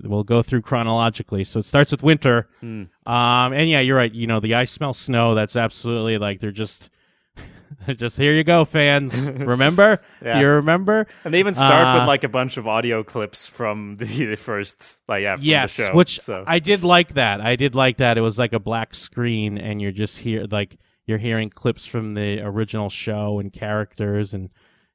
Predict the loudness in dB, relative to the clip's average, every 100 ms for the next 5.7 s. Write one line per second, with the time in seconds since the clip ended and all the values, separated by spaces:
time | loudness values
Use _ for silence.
0 | _ -4 -4 -6 -8 -8 -4 -2 -4 -4
1 | -2 -2 -4 -6 -10 -16 -16 _ -18 -14
2 | -14 -12 -10 -10 -10 -12 -12 -8 -6 -4
3 | -4 -2 -2 0 -4 -2 -2 -2 -2 -6
4 | -6 -6 -6 -8 -12 _ _ _ _ _
5 | _ -8 -4 -4 -6 -8 -12